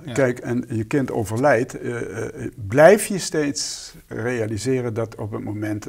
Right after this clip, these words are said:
Speaker 2: dat de organen uit jouw kind gehaald worden, dat dat kind pas overlijdt op de operatietafel. Want voor die tijd was dat kind nog niet overleden.
Speaker 1: Nee, nee.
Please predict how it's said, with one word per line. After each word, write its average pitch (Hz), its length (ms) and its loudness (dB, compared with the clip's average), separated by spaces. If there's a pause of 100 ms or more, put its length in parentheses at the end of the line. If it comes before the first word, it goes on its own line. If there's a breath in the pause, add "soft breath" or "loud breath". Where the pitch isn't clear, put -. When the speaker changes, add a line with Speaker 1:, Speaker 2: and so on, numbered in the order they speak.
(140)
Speaker 2:
dat 101 320 -6
de 107 140 -6
organen 131 420 -6
uit 110 180 -6
jouw 107 180 -4
kind 110 260 -6
gehaald 101 280 -6
worden, 113 280 -8
dat 117 180 -6
dat 107 180 -6
kind 117 220 -4
pas 113 180 -4
overlijdt 113 400 -4
op 101 120 -8
de 110 60 -6
operatietafel. 113 800 -8
Want 107 120 -8
voor 113 140 -8
die 104 100 -8
tijd 104 300 -10
was 113 160 -8
dat 143 140 -8
kind 117 160 -8
nog 101 120 -10
niet 101 160 -8 (100)
overleden. 98 180 -10 (200)
Speaker 1:
Nee, - 0 -
nee. 95 340 -16